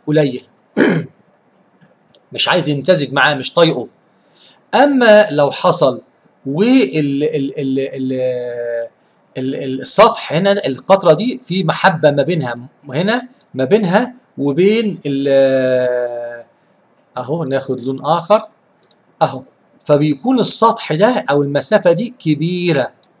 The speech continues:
أهي. ناخدها سميكة شوية أهو، أهو بيكون سطح التماس أهو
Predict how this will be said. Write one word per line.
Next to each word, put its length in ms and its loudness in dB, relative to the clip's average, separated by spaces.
أهي. 180 -8
ناخدها 540 -8
سميكة 480 -10
شوية 580 -6
أهو، 260 -2
أهو 240 -4
بيكون 320 -8
سطح 320 0
التماس 600 0
أهو 200 -4